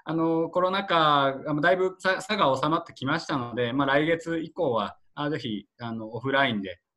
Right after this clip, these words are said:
えー、佐賀でイベントを開催をさせていただきたいと思っていますし、テラルネッサンス自体も、あの、もちろんオンラインイベントであったり、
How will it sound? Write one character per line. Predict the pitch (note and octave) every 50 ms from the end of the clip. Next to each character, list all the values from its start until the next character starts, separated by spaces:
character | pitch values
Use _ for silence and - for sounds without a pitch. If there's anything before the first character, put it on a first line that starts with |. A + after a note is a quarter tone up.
| _ _
え | - A#2 A2+ A2 A2 G#2+ G#2+ A2
ー、 | -
佐 | - C#3+ C3+
賀 | C#3 C3+
で | C#3+ G#2 A3 F#3+ D3+ B2
イ | B2
ベ | B2 A#2
ン | A2+ G#2+
ト | - A#2 A2
を | F#2
開 | _ - A#2
催 | A2+ - - A#2+ A#2
を | A2
さ | - -
せ | - -
て | _ -
い | A#2+
た | - B2
だ | A#2+ A#2+ A2
き | -
た | - D3 C#3+
い | B2+ B2+
と | A#2 A2
思 | A2 A2+
っ | A2+ -
て | - G#2
い | G#2
ま | G#2 G#2
す | G#2 -
し、 | - D#3 C#3 - - _ _ _
テ | - E3+
ラ | E3 E3
ル | E3+
ネ | F3+ F3+
ッ |
サ | - - C#3+
ン | -
ス | C3
自 | B2 B2+ C3
体 | C3+ B2+ A#2 A2+
も、 | A2+ A2 G#2 G#2 - _ - _
あ | -
の、 | D3+ D#3
も | D#3+
ち | D#3+ D#3+
ろ | C3+ A#2+
ん |
オ | B2+
ン | C3 C3
ラ | C3 C3
イ | C3
ン |
イ | C3+
ベ | C3 B2+ A#2
ン | G#2
ト | G2+ G2
で | G2+ G2
あ | G2
っ | G2 - -
た | - A2+
り、 | G#2 G2+ F#2+ -